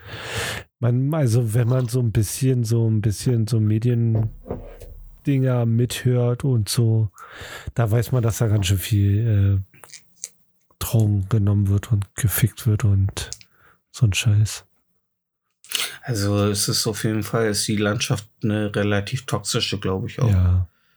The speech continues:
Speaker 2: Also es ist so ein, so ein
Speaker 1: Also du
Speaker 2: ich glaub,
Speaker 1: siehst
Speaker 2: das
Speaker 1: halt
Speaker 2: ist
Speaker 1: auch,
Speaker 2: so
Speaker 1: äh, ist ja speziell jetzt bei der Produktionsfirma Konstantin Film, ne?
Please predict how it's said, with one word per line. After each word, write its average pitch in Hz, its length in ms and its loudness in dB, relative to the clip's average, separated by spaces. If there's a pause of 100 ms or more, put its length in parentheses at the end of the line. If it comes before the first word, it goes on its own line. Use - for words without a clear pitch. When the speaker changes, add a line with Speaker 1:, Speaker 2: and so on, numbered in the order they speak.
(1000)
Speaker 2:
Also 90 220 -4
es - 160 -2
ist - 180 -4
so 95 140 0
ein, 98 220 0
so 95 160 -2
ein 101 260 -6 (1300)
Speaker 1:
Also 143 220 0
du 135 80 0
Speaker 2:
ich 131 80 0
glaub, 110 140 4
Speaker 1:
siehst - 120 -2
Speaker 2:
das 180 80 4
Speaker 1:
halt 160 80 2
Speaker 2:
ist 160 60 -2
Speaker 1:
auch, 151 240 2
Speaker 2:
so 165 80 0
Speaker 1:
äh, 147 200 2
ist 131 140 -4
ja 135 420 2
speziell 131 420 0
jetzt - 140 -4
bei 131 120 0
der 120 80 2
Produktionsfirma 120 840 0
Konstantin 127 520 0
Film, 131 300 2
ne? 117 220 2